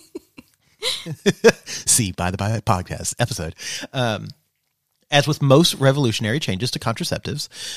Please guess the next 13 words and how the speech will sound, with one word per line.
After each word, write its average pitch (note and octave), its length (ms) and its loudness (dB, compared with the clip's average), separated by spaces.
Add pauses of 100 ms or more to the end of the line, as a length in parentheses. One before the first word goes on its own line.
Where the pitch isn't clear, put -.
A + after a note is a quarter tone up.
(120)
something G#3 540 2
really A3 380 4
terrible D3 400 4
had A#2+ 160 2
to B2+ 60 2
happen F2+ 360 -2
before A#2+ 600 -2
there G#2+ 120 -2
was F#2 100 -6
a F2+ 60 -6
shift - 520 -2
in E3 120 -4
protocol. E2+ 540 -6